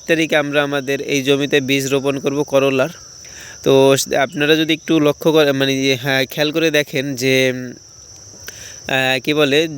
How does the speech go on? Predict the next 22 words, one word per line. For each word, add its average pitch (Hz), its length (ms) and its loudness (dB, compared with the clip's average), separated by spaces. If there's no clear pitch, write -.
যা 135 240 2
মার্চের 147 840 0
এক 156 140 -2
তারিখে 165 340 2
কিন-, 160 280 -2
এক 156 140 -2
তারিখ 190 180 2
অথবা 165 240 2
দুই 156 200 2
তারিখে 156 320 0
কিন্তু 151 260 -2
রমজান। 143 460 -2
তো 139 180 2
রমজানে 147 460 0
কিন্তু 160 220 -2
এমনিতেই, 160 840 0
হ্যাঁ, 143 260 0
সমস্ত 151 460 -6
কিছুর 147 360 -2
বাজার 139 340 2
কম 156 260 0
থাকে। 147 320 -4